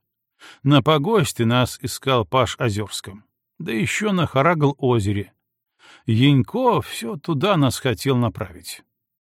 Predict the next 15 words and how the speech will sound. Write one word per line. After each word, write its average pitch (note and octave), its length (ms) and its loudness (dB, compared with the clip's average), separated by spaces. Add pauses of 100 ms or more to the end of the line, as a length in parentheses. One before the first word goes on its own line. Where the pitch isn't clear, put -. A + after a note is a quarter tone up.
(180)
Вот G3 300 0
тебя B2+ 380 2
дождались. A2 720 -2 (720)
Не C3+ 180 6
думали, G#3+ 380 2
что D3+ 280 0
с - 140 -6
Волжской D3 440 0
земли A2+ 540 2 (200)
проводник A2+ 680 0
будет». G2 520 -12 (1500)
«С - 120 -8
какой... F3 640 4
какой F#3+ 320 0
земли?» G3 440 0